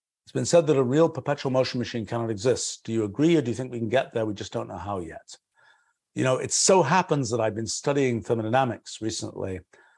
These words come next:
a subject that I started studying fifty years ago when I was, like, twelve years old or something. And, um, I finally am trying to write down a,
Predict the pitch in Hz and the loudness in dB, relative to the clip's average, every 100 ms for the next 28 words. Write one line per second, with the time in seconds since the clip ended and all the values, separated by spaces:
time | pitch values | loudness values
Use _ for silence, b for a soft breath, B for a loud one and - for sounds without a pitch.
0 | b 110 - 123 135 - 110 110 101 - | b -4 -2 0 -2 -2 -2 0 -2 -8
1 | _ - - 185 220 202 - - 135 120 | _ -12 0 4 4 2 0 0 2 2
2 | 107 - 220 214 196 220 208 170 131 113 | -2 -4 -4 -2 -2 2 2 4 4 4
3 | 107 110 104 98 - 110 98 92 85 87 | 2 -4 -6 -10 -8 -4 -4 -4 -6 -8
4 | 87 87 95 90 - 90 87 b b b | -6 -8 -10 -10 -10 -10 -12 b b b
5 | _ - 120 110 120 110 92 - _ - | _ -4 -4 -2 -2 -2 -4 -14 _ -6
6 | 110 - 139 151 143 131 127 113 101 - | -6 -2 2 2 2 4 2 2 -4 -2
7 | 127 127 110 - 107 92 95 - 117 135 | -2 0 -4 -4 -4 -6 -10 -2 0 0
8 | - 113 113 110 104 98 | -2 0 0 -2 -4 -8